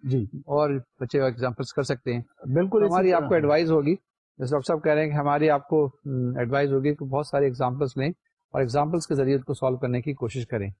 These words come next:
Speaker 2: کیونکہ یہ میتھڈ اسی وقت روا ہوں گے جب تک کہ آپ، آ، ایگزامپل نہیں کریں گے، اس وقت تک روا نہیں ہوں گے۔ ایگزامپل ضرور کریں، ایکسرسائزز کافی ساری کریں۔
Speaker 1: اور
Speaker 2: تو یہ
Speaker 1: انہیں یہ چاہیے کہ یہ ایکسرسائزز ایک ہی کویسچن کو لے کے مختلف میتھڈالوجیز جو ہم نے بتائی ہیں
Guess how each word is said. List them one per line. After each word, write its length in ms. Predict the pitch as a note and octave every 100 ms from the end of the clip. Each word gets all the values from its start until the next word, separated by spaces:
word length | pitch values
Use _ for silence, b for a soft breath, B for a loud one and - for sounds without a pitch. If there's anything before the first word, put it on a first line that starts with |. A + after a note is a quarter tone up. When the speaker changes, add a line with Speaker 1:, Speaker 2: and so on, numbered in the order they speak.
| _ _ _
Speaker 2:
کیونکہ 160 | - F#3+
یہ 80 | F3+
میتھڈ 360 | D#3+ D3+ F3
اسی 200 | D#3+ -
وقت 160 | F#3+ D3
روا 220 | C#3 D#3
ہوں 140 | D3
گے 40 | C#3+
جب 120 | C3+
تک 160 | C#3+ B2+
کہ 140 | D3+
آپ، 300 | B2+ B2+ - D3 E3 - _ _ _ _
آ، 60 | C#3 C#3
ایگزامپل 680 | C3 - C#3+ A#2 C3+ A#2+ C3+
نہیں 120 | C3
کریں 220 | B2 A#2
گے، 40 | A#2+
اس 140 | -
وقت 80 | D3
تک 60 |
روا 160 | C#3 C#3
نہیں 120 | D#3+
ہوں 120 | D#3
گے۔ 60 | A2 G2+ _ _ _
ایگزامپل 500 | B2+ A2+ D3+ E3 F#3
ضرور 260 | D3+ D3+ D#3+
کریں، 220 | C#3+ C#3 C#3 _ _
ایکسرسائزز 640 | - - C3+ D#3 D#3 D#3 -
کافی 200 | D3 D3+
ساری 240 | C#3+ C#3
کریں۔ 240 | C3 B2
Speaker 1:
اور 500 | C3 - _ _ D#3+
Speaker 2:
تو 60 | F#3+
یہ 80 | G3
Speaker 1:
انہیں 140 | G#3+
یہ 140 | G#3+ G3
چاہیے 480 | E3+ E3+ F3 D3+ F#3 _ _ _ -
کہ 80 |
یہ 200 | F#3 G3
ایکسرسائزز 880 | F#3 - G#3 F#3+ F3+ F#3+ G3+ A3 G#3 -
ایک 280 | G#3 A3+ A3
ہی 80 |
کویسچن 460 | A3+ G3+ E3 F#3+ E3+
کو 100 | D#3+
لے 200 | C#3+ C3+
کے 200 | C#3 F#3+ A3 _ _ _ _
مختلف 560 | D#3 G3 A#3+ D4 B3 A3+ - - -
میتھڈالوجیز 920 | D#3 D#3 E3+ D#3 D3+ E3+ E3+ G3 E3+
جو 80 | F3
ہم 180 | D3+
نے 100 | D#3
بتائی 420 | D3 B2+ C3 C#3
ہیں 100 | D3